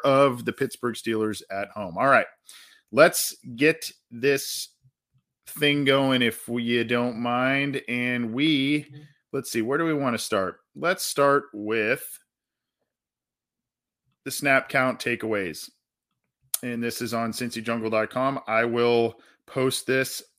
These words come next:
in the live chat for those of you, if you want to see what's going on with this here on cincy jungle dot com.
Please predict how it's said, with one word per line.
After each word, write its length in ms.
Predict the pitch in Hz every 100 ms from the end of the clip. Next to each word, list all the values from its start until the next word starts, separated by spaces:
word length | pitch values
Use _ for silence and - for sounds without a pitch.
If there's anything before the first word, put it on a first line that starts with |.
| _ _ -
in 380 | 139 131 135 135 123
the 180 | 123 123
live 360 | 127 123 123
chat 380 | - 127 127 -
for 120 | 131
those 260 | 117 120 113
of 100 | 117
you, 140 | 131
if 140 | 147 135
you 80 |
want 160 | 113 110
to 40 |
see 300 | 107 117 117
what's 200 | 113 113
going 260 | - 113 113
on 220 | 113 113
with 120 | 110 107
this 220 | 110 -
here 340 | 113 127 139
on 240 | 107 113 113
cincy 320 | 113 117 110
jungle 280 | 113 110 107
dot 260 | 104 107
com. 380 | - 131 135 135